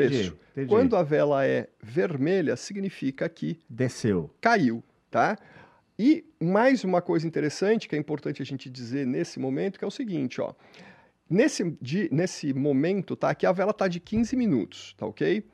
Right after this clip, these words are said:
Speaker 1: É, então, nesses quinze minutos, a, o preço começou aqui embaixo, ele chegou a ter uma queda, chegou a ter um pico e fechou nesse patamar aqui,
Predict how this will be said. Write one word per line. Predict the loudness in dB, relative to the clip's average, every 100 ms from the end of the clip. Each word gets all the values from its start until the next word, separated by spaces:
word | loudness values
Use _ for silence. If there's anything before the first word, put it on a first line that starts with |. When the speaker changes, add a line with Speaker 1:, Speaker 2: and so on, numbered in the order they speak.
| _ _ _ _ _
Speaker 1:
É, | 4 4 4
então, | 0 2 2 2 -4 -4
nesses | 4 4 2 -6 -10
quinze | -10 -4 0 0 -2 -2
minutos, | 0 0 -2 -6 -12 -12 -18 _ _
a, | -2 -2 -8 -20 _ _ _ _ _
o | -2
preço | 2 2 2 0
começou | -2 -2 -2 -2
aqui | -2 -2
embaixo, | 2 2 2 -2 -10 -18 _ _ _ _ _
ele | -2 0
chegou | 0 0 4 4
a |
ter | 4 0 0 0
uma | -4 -4
queda, | -2 -2 -2 -4 -10 _ _
chegou | -20 -8 -6 0 0
a |
ter | 0 -4
um | -4
pico | -6 -4 -4 -6 -20 -20 _ _ _ -10
e | -8
fechou | -4 -4 -4 -4 -4 -4 _ _ -8
nesse | -2 -2 -4 -8 -10 -12 _ _
patamar | -4 -2 -2 -2 -2
aqui, | -4 -6 -10